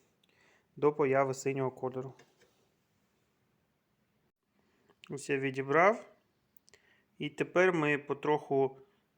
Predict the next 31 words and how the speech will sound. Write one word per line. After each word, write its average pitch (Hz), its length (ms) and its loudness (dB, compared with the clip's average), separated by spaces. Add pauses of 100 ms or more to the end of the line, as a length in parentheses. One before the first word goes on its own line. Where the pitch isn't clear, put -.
(320)
додаємо 139 720 0
до 131 180 -4
нашої 127 580 -4
колби, 226 600 -2 (220)
ну, 160 200 -6
до 139 200 -4
нашого 127 560 -6
банки. 208 560 -2 (460)
І 165 80 -6
треба 190 380 4
перемішувати, 175 920 0 (120)
тож 160 240 0
мені 143 320 -4
необхідно 139 540 -6
дві 135 180 -6
руки, 143 280 -6
щоб 151 360 -4 (400)
у 143 60 -6
нас 165 240 0
була 143 320 0
з-, 139 40 -6 (420)
зміна 160 380 -2
забарвлення. 127 580 0
Бачите, 156 440 2
вже 143 340 2 (420)
потрошку, 160 540 2
там, 143 220 -2
де 135 80 2
концентрація 139 800 2
в 131 60 -4
нас, 135 280 -4